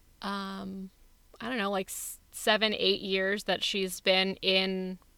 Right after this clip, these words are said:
society, kind of out and about, and this might be kind of an educational moment, that you're supposed to come out into society when you hit, like, marriageable, childbearing <laughs> age, and that's kind of, you know, like, the origin of cotillions and things like that.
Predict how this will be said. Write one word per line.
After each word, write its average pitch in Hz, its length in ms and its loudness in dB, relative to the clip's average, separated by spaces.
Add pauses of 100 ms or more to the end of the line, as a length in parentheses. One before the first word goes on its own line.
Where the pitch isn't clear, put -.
(300)
society, 202 760 6
kind 196 180 2
of 185 80 -2 (120)
out 185 260 2
and 190 120 -4
about, 185 360 2
and 202 180 -2 (280)
this 240 220 8
might 202 200 2
be 214 140 -2
kind 233 200 0
of 220 80 -2
an 233 60 2
educational 247 680 -2
moment, 269 440 -4 (300)
that 196 400 0 (880)
you're 202 160 0
supposed 226 200 -4
to 202 80 0
come 247 220 4
out 277 160 12
into 294 200 4
society 208 1000 4
when 202 180 -2
you 196 100 0
hit, 190 280 0
like, 208 400 0 (100)
marriageable, 214 1080 0 (120)
childbearing 214 800 6
<laughs> - 40 -6
age, 202 480 2
and 196 180 0
that's 190 220 -6
kind 196 240 -6
of, 196 180 -10 (720)
you 381 80 -2
know, 247 140 4
like, 226 220 2
the - 60 -4
origin 208 300 2
of 208 120 -6
cotillions 190 680 -2
and 185 160 -4
things 180 260 -6
like 185 220 -4
that. 185 260 -4